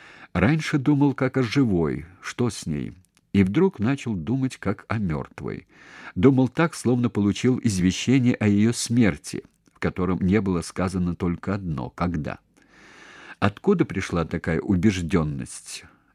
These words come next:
не знал сам. Может, от предсмертных криков умиравшего соседа,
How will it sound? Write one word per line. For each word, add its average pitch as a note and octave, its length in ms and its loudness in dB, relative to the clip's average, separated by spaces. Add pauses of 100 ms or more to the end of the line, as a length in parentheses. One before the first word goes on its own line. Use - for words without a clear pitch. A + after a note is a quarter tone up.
не G2 160 4
знал G#2 320 0
сам. D2 420 -10 (220)
Может, C3 420 0
от - 180 -6
предсмертных A2 840 -4
криков A2+ 580 0
умиравшего G2+ 680 0
соседа, G2 760 -4